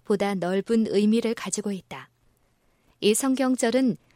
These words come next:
모든 해로운 식욕과 정욕의 만족을 금할 것을 말하고 있다. 경건하다고 공언하는 자들은 육체의 건강에 무관심하고 또한 부절제는 죄가 아니라고 믿으며 부절제가 그들의 영성에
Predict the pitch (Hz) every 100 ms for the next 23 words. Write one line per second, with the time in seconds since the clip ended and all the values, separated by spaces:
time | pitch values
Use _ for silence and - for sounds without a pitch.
0 | _ - 214 233 269 277 294 277 277 -
1 | 262 262 - 247 233 233 - 196 220 208
2 | 226 196 165 185 208 214 220 - 214 220
3 | 226 - - 190 180 185 202 202 185 -
4 | - - _ _ _ _ _ _ _ _
5 | - 208 196 226 233 240 214 226 226 214
6 | 214 214 208 208 190 196 202 202 156 _
7 | _ _ 214 226 - 254 247 240 214 214
8 | 226 220 226 208 185 226 226 233 208 185
9 | 170 165 160 - _ _ - 190 190 190
10 | 165 - 208 220 220 214 202 220 208 214
11 | 202 233 175 196 208 196 202 180 196 180
12 | 156 147 - _ _ _ _ _ _ -
13 | 226 247 254 240 247 240 - 208 240 247
14 | 185 190 - 202 202 180